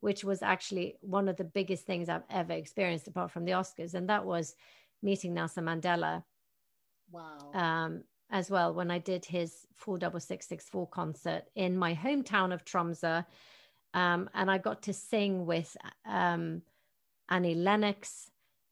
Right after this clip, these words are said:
Speaker 1: Brian May, um, Angelique Kidjo from South Africa. My co-host was, was D J Sugar from South Africa.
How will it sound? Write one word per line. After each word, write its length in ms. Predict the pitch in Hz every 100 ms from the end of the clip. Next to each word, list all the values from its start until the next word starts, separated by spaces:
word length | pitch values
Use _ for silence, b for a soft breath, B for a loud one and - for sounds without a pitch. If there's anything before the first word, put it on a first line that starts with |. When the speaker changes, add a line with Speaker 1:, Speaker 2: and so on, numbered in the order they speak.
| _ _
Speaker 1:
Brian 420 | 190 190 180 175 175
May, 540 | 196 202 196 202 196 _ _ _ _
um, 500 | 180 175 165 170 170 - _ 208
Angelique 520 | 190 180 175 - 165
Kidjo 520 | - 180 175 185 185
from 180 | - 160
South 220 | 170 160
Africa. 600 | 175 - 175 180 170 170 b b b b -
My 120 | 185
co-host 600 | - 208 185 185 175 -
was, 320 | 170 160 -
was 380 | - 190 165 160
D 260 | 220 185 175
J 140 | 175
Sugar 420 | 160 - 190 185 180
from 200 | - 170
South 260 | 165 160
Africa. 560 | 170 - 175 180 170